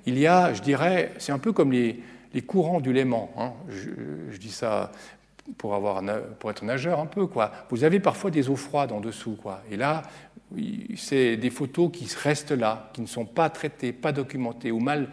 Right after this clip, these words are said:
mal publiées. Et puis, vous avez des courants plus chauds. Et tout l'enjeu, c'est d'essayer de faire monter, euh, ces courants-là. Le travail de l'Inédit, euh, la publication numérique, c'est peut-être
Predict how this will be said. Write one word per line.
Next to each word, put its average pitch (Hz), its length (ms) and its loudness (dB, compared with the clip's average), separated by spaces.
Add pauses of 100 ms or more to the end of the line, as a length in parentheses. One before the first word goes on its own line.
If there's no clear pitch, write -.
(360)
mal 139 400 6
publiées. 123 480 0 (260)
Et 123 80 0
puis, 214 160 6
vous 151 220 6
avez 131 180 6
des 143 100 4
courants 135 280 -2
plus - 160 -6
chauds. 165 300 -2 (380)
Et 123 80 2
tout 208 160 2
l'enjeu, 180 380 6
c'est 165 200 4
d'essayer 139 460 2
de 135 120 0
faire 123 200 0
monter, 110 440 -2 (360)
euh, 113 60 -2
ces 123 180 -6
courants-là. 92 400 -6 (1400)
Le 143 100 4
travail 220 340 6
de 170 100 6
l'Inédit, 135 680 4 (240)
euh, 98 240 -2
la 101 80 0
publication 139 560 -2
numérique, 113 400 -2
c'est - 160 0
peut-être 202 460 4